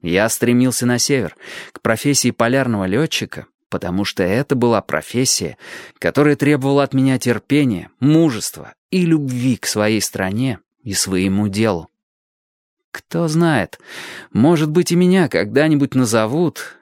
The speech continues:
среди людей, которые могли бы говорить с капитаном Татариновым как равные с равным.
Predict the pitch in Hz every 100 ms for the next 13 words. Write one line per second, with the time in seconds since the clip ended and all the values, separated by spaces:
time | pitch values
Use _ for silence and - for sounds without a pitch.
0 | - - 90 101 143 160 139 139 151 110
1 | - 104 151 160 147 135 135 165 143 127
2 | 127 127 165 - 123 135 151 147 123 92
3 | 92 139 170 147 113 90 65 57 _ _
4 | - 92 101 92 120 131 131 123 - 127
5 | 139 98 71